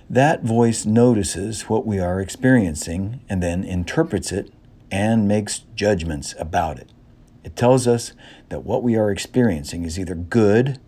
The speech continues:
we like it, or it is bad, we don't like it. It tells us that what we are experiencing, including what people around us do or say,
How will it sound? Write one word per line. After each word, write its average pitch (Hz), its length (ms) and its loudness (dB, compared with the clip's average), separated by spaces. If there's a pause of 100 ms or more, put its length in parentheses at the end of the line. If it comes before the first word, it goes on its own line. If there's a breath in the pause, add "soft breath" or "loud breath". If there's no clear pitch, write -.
(180)
we 80 160 -8
like 90 340 -4
it, 78 200 -10 (300 loud breath)
or 117 320 0
it 117 140 2
is 104 140 -2
bad, 90 560 -2 (260)
we 82 140 -8
don't 107 260 0
like - 240 -16
it. - 160 -18 (640 loud breath)
It - 100 -10
tells 139 300 2
us 131 140 0
that - 320 -2
what 120 200 2
we 135 160 4
are 120 160 6
experiencing, 113 800 0
including 95 500 0
what 87 240 -6
people 104 400 -2
around 104 460 0
us 101 220 0
do 110 400 0
or 80 160 -2
say, 107 480 -2